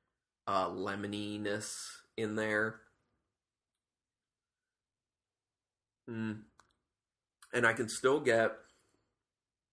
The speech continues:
a little bit of that clove type flavor. I still get a little bit of that banana flavor.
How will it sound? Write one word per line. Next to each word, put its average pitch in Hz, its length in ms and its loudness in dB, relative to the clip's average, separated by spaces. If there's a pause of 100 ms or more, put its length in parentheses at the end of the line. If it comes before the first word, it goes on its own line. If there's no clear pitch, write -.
(420)
a 120 40 -4
little 113 220 4
bit 127 140 6
of 127 60 2
that 120 220 2
clove - 380 -2
type - 220 -4
flavor. 92 400 -2
I 82 40 0
still - 240 -6
get 113 120 -2
a 113 40 2
little 113 260 2
bit 107 140 2
of 95 60 0
that 104 260 -2
banana 90 480 -6
flavor. 76 680 -4